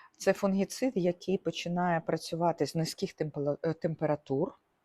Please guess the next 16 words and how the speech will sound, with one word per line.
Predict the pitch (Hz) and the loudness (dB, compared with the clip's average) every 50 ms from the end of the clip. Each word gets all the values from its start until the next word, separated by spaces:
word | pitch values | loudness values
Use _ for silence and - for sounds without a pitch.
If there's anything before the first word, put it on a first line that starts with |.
| _ _ _ _ _ _ _ _ _ _ _ _ _ _ - - - - - - - - - - - - - - - - _ - | _ _ _ _ _ _ _ _ _ _ _ _ _ _ -20 -20 -20 -18 -16 -14 -14 -12 -10 -10 -8 -8 -8 -8 -10 -10 _ 2
Е, | 180 170 165 160 165 165 165 170 | 2 4 4 4 2 2 2 0
їм | 170 160 196 226 | 2 2 2 4
можна | 202 185 180 175 175 165 151 160 160 156 151 | 4 4 2 2 0 0 -2 -2 -2 -2 0
обробляти | - - 170 156 170 175 156 165 170 175 170 165 160 - - - 143 139 151 - _ - 156 | 0 0 2 4 4 4 4 4 2 2 4 2 2 0 -2 -2 -2 -2 -4 -10 _ -8 -6
вже | 156 151 139 - 165 156 160 | -6 -4 0 2 2 2 4
ранньою, | 170 190 190 170 160 160 160 151 147 | 4 2 2 2 0 -2 -2 0 0
ранньою, | 151 165 160 151 143 143 147 143 143 | 0 0 0 0 -2 -6 -6 -6 -4
ранньою | 147 156 147 147 143 139 139 143 139 | -4 -4 -4 -4 -6 -8 -8 -8 -10
весною, | 135 143 143 - - - 170 180 226 247 240 247 | -10 -12 -14 -14 -12 -6 -4 -2 0 0 0 -2
коли | 247 - _ 180 165 160 165 170 180 175 170 165 | -2 -2 _ 0 0 0 0 0 0 0 0 -2
температура, | - _ 160 - _ - 165 165 165 - - - 175 170 165 156 147 143 - _ - - - - - - - - - - - | -4 _ -14 -12 _ -2 0 0 0 0 -4 -2 0 2 4 4 2 2 -2 _ -16 -16 -14 -14 -12 -12 -14 -16 -16 -12 -8
е, | 156 143 143 143 147 | -6 -4 -4 -4 -6
стабільно | - - - - 165 151 156 175 165 156 156 151 | -8 -4 -2 0 0 0 -2 -4 -2 -2 -4 -4
в | 147 147 | -6 -2
день | 143 151 165 156 147 143 143 - _ - - _ _ - | 0 0 0 0 -2 -6 -10 -16 _ -20 -20 _ _ -4
десь | 131 151 151 - - - - | -2 -2 -2 -2 -4 -12 -20